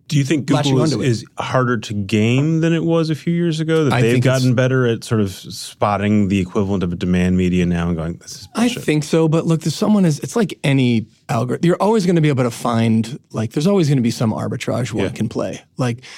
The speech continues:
Speaker 2: maybe some, like, weird arbitrage with content marketing and Google Mon-, there's always some,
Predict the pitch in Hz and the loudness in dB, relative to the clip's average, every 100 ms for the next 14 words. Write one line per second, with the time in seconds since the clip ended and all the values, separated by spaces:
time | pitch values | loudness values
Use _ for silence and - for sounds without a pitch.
0 | - 156 151 156 - 156 147 131 127 135 | -2 2 4 2 2 2 2 2 2 2
1 | 123 120 123 127 123 120 120 - - 131 | 2 0 -2 0 0 0 -4 -6 -2 0
2 | 131 113 127 123 127 127 123 127 127 123 | 0 0 0 2 2 2 2 2 2 2
3 | 123 156 202 262 214 - 151 143 135 113 | 0 0 0 2 0 0 0 2 2 0